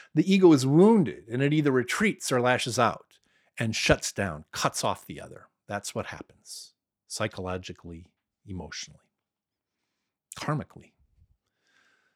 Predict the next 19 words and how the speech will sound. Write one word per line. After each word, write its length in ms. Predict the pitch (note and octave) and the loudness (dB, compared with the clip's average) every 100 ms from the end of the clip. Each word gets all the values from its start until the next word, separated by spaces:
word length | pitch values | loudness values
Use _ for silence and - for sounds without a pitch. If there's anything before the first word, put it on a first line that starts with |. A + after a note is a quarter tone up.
| _ _ _ _ _ _ | _ _ _ _ _ _
So, 160 | - D3+ | -8 -4
okay, 220 | D#3+ - | -4 -4
practically, 540 | - F3+ F3 - - - _ _ | -2 2 2 0 -20 -20 _ _
practically, 580 | - E3 - - D2+ F2+ - _ - | 2 2 0 -10 -10 -18 -20 _ -18
Buddhist 580 | C3+ D#3 F#3 F#3+ - - _ | -2 2 2 2 -2 -10 _
analysis 680 | C3 C3+ C3+ C3+ B2 B2 - | -8 -4 -2 -2 -4 -8 -12
aside, 320 | - - G2+ - _ _ _ _ | -10 -8 -8 -10 _ _ _ _
what 260 | - B2+ C#3 | 0 2 2
do 100 | C3 | -2
we 80 | G#2 | -8
have? 440 | D2+ - - - _ _ _ _ _ _ _ _ _ _ _ _ _ _ | -10 -18 -20 -20 _ _ _ _ _ _ _ _ _ _ _ _ _ _
We 140 | D#3+ D#3 | 0 2
have 320 | D3+ D#3 D3+ | 4 4 4
our 140 | C3 - | 2 2
ego 340 | F#3 G#3+ G#3+ | -2 4 4
controlling 720 | G#3 F3 D3+ - D3+ D3 C#3+ | 4 -4 0 2 4 2 0
our 140 | A#2 A2+ | 2 2
better 380 | G#2+ A#2 A#2 | 4 4 4
natures, 840 | A2 G2 E2+ - - - - - | 2 -4 -4 -8 -10 -10 -10 -10